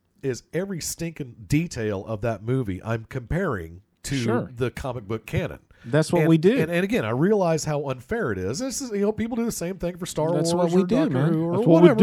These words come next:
Speaker 3: do.
Speaker 1: Yeah, it's what, it's what we do, for sure.
Speaker 2: That's how we do.
Speaker 1: Um,
Speaker 2: That's
Speaker 1: so
Speaker 2: how
Speaker 1: I
Speaker 2: baseball go.
Speaker 1: <laughs> Thank you. Thank you, Ron Washington. So I, I truly felt bad as I'm sitting there going, "Well, that's not how they do it in the comics.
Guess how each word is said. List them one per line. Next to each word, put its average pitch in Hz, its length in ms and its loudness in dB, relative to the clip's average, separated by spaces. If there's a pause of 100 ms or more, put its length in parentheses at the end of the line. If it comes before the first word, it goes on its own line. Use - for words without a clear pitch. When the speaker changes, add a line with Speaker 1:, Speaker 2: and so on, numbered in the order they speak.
(120)
Speaker 3:
do. 160 40 2 (180)
Speaker 1:
Yeah, 214 200 0
it's 110 140 -8
what, 175 200 -2
it's - 140 -4
what 107 140 -4
we 143 100 -2
do, 277 160 4 (260)
for 165 100 -2
sure. - 380 -2
Speaker 2:
That's 87 180 -10
how 98 180 -4
we 117 140 0
do. 117 220 2
Speaker 1:
Um, 135 240 4 (280)
Speaker 2:
That's - 100 -4
Speaker 1:
so 202 100 4
Speaker 2:
how 135 140 10
Speaker 1:
I 127 60 6
Speaker 2:
baseball 139 380 10
go. 131 280 10 (180)
Speaker 1:
<laughs> - 200 -16
Thank 147 640 4
you. 165 140 4
Thank 254 380 -4
you, 139 80 -4
Ron 117 220 -2
Washington. 95 400 -2 (320)
So 196 180 2
I, 190 220 -4 (180)
I 175 120 -8
truly 302 640 -2
felt 190 520 -4
bad 170 520 -2
as 160 440 -2
I'm 165 180 -4
sitting 160 220 -8
there 151 80 -6
going, 143 300 -2 (360)
"Well, 139 120 -2
that's 170 160 -2
not 135 80 -2
how 110 80 -2
they 101 100 -2
do 104 80 -2
it 98 40 0
in 87 40 -12
the 69 60 -18
comics. 80 500 -14